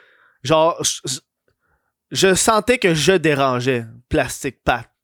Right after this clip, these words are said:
avec ma présence. Par contre, j'ai fucking aimé, euh, l'expérience, euh, de, de, de micro-trottoir,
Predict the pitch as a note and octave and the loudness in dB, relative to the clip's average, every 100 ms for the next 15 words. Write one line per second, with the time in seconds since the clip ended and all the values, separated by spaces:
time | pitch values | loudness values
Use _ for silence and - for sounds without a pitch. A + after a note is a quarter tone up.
0 | _ C#3+ C3+ - C#3+ A#2+ B2 B2 A#2+ - | _ -4 -4 -4 -4 -4 -4 -4 -4 -6
1 | - _ _ _ _ _ _ _ _ - | -20 _ _ _ _ _ _ _ _ -2
2 | G#3 D#4 D#4+ F3 - - _ _ _ _ | 0 0 0 -2 -10 -12 _ _ _ _
3 | _ _ _ _ _ B2+ F#3 - B3+ - | _ _ _ _ _ -4 -4 0 -2 0
4 | C#4 A3+ E3+ F3+ E3+ _ _ _ _ _ | -2 0 0 -2 -4 _ _ _ _ _
5 | _ - C3 B2+ B2+ B2+ D#3 - - D3+ | _ -2 0 2 0 0 -2 -2 -2 2
6 | D#3 F3+ F3+ - C3+ C3 B2 A#2+ A#2 A#2+ | 2 2 -2 -2 -2 -2 -2 -4 -2 -2
7 | A#2+ A#2+ A#2 A#2 A#2+ C3 D#3 E3+ F#3 - | -2 -2 -4 -4 -4 -4 -4 -4 -4 -4
8 | F3 G3+ G#3 F3 D3 D#3 E3+ B3+ | 2 2 4 -2 0 0 0 0